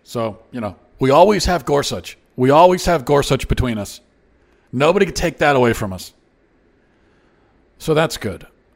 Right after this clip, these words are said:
I'm happy about that. But what else? What else do we have to show for it? Obamacare?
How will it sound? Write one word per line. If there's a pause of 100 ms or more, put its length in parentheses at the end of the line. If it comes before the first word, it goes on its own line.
(220)
I'm
happy
about
that.
But
what
else? (1700)
What
else
do
we
have (180)
to
show
for
it? (1000)
Obamacare?